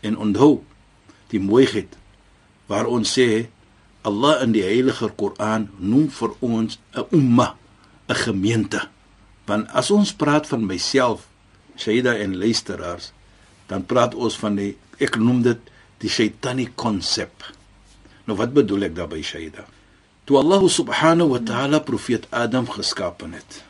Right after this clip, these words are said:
toe beveel Allah volgens die Koran dat almal moet buig, moet sujud maak vir profeet Adam. Waar Allah sê, "Wa idh qulna lil malaikati usjudu li Adam fasajadu illa iblis." Waar ons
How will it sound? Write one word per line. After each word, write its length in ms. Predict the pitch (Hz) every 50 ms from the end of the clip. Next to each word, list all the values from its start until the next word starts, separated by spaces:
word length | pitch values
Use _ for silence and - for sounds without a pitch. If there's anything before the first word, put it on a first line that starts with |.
| _ _ _ _ -
toe 120 | - 110
beveel 420 | 95 110 107 - - 147 143 131 -
Allah 300 | - 104 107 113 123 123
volgens 440 | - - 104 98 - - 101 90 -
die 100 | - 85
Koran 600 | - 87 - - - 104 113 127 147 156 160 151 - _ _ _ _ -
dat 160 | - 92 85 - - -
almal 340 | - 120 120 117 131 131 113
moet 260 | 98 101 95 80 -
buig, 480 | - 107 120 110 87 - - - - -
moet 200 | - 95 95 -
sujud 520 | - - - 98 87 85 123 135 151 147 -
maak 260 | 95 90 87 87 - - - - _ _ - _ _ _ _ _
vir 120 | - -
profeet 460 | - - 98 95 - - 90 82 - -
Adam. 300 | - 80 76 - - - - _ _ _ _ _ _ - -
Waar 120 | 101 95
Allah 260 | 95 98 104 110 113 -
sê, 400 | - - 135 135 110 104 117 127 - _ _ _ - _
"Wa 100 | - 120
idh 140 | 117 110 - -
qulna 280 | - 131 123 120 120
lil 160 | 110 110 110
malaikati 720 | 107 110 110 107 110 120 - - 110 - - 110 101 - 113
usjudu 480 | 101 85 - - 104 101 95 104 104 107
li 100 | 104 98 -
Adam 380 | - 117 120 120 110 127 127 127
fasajadu 560 | - 123 113 - 143 135 127 139 131 139 131 -
illa 240 | 143 143 143 143 -
iblis." 460 | - 113 - 170 180 180 - - - _ _ _ - _ _ _ -
Waar 140 | - - -
ons 300 | - - - 120 101 -